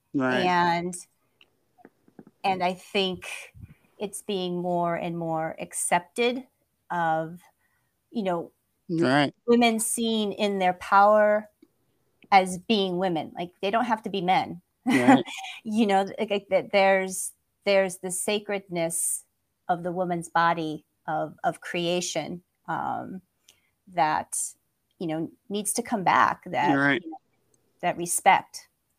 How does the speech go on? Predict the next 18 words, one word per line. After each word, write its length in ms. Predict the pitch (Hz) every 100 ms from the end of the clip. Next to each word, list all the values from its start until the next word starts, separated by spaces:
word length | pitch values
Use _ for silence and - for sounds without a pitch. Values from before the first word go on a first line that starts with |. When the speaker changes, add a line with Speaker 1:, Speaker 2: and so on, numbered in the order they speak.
| _ _ _ _ _ _ - 139
Speaker 1:
Gotcha. 420 | 131 - - 151 - _ _ _ _ _ _ _ _ _ - - - - -
I 120 | 135
think 340 | - 180 156
that 280 | - 135 135
is, 580 | 131 127 123 120 - - _ _ _ _ _ - -
especially 500 | - 151 165 - 160 -
archetypes, 680 | - 135 - - - - -
right? 280 | 131 147 - _ _
You 100 | 139
said 400 | 135 - 139 135 - _ _ _ -
that 140 | 143
was 140 | 139
your 80 | 123
favorite 380 | 117 127 120 117
one, 240 | 104 98 120 _ - - - _ -
right? 280 | 131 139 151 196 - -
Speaker 2:
Mm-hmm. 140 | 214 220 _ _ _ _ - -
Speaker 1:
So 400 | - 160 143 135